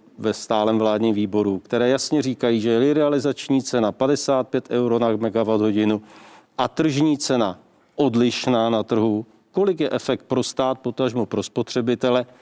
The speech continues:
nebo kolik je ztráta, kdyby, nedej bože, byla, eh,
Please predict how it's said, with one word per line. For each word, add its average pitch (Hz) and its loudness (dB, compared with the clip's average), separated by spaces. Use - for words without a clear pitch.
nebo 127 2
kolik 120 0
je 131 2
ztráta, 117 0
kdyby, 117 0
nedej 110 2
bože, 110 0
byla, 110 0
eh, 107 -2